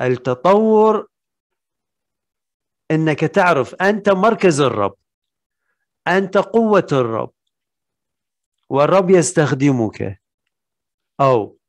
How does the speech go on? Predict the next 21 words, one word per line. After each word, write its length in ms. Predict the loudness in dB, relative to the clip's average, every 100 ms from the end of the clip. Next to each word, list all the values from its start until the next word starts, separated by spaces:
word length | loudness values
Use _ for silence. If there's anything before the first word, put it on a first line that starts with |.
| _ _ _ _ _ -2
قوة 340 | 2 4 2 2
الرب 380 | 0 0 -4 _ -4
أو 120 | -4
طاقة 500 | 0 2 2 0 -2
الرب 340 | 0 0 -2 -2
تشتغل 580 | -2 0 0 2 4 2
من 340 | 2 2 0
خلالك 1000 | -2 -2 2 2 2 0 -2 -4 -4 -8 _ _ _ _ _ _ _ _ _ _ _ _
في 400 | -12 -6 -4 -2
إنك 320 | 0 0 -2 -4
تبدع 540 | -4 -2 0 0 0
أكثر، 460 | -4 -6 -8 -8 _ _ _ _ _ _ _ _ _ _ _ _ _ _ _ _ _ _ _ _
تمتلئ 440 | -4 0 2 2 2
بالخير 560 | 0 -2 0 2 0
أكثر، 380 | -4 -8 -14 -14 _ _ -6
تمتلئ 440 | -4 0 0 0
بالحكمة 600 | -2 -4 -4 -6 -6 -6
أكثر، 360 | -6 -8 -14 -14 _ _ _ -4
تمتلئ 480 | -2 0 0 0
بالسعادة 720 | -2 -4 -2 0 0 0 -2 -4
أكثر، 320 | -6 -12